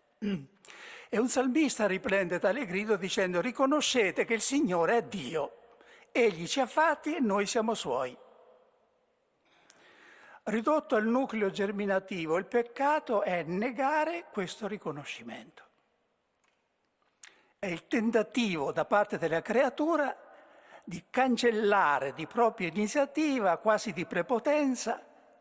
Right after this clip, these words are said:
la differenza infinita che c'è tra essa e Dio.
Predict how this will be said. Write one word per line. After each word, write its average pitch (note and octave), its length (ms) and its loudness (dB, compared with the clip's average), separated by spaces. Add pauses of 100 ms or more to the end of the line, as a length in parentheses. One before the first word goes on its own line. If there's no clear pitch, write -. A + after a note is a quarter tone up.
(560)
la F3+ 140 0
differenza A3+ 840 2
infinita G#3 1000 0
che F#3 160 -4
c'è F3+ 360 0
tra G3+ 200 0
essa D3 600 -4
e D3 180 -12
Dio. A#2 300 -14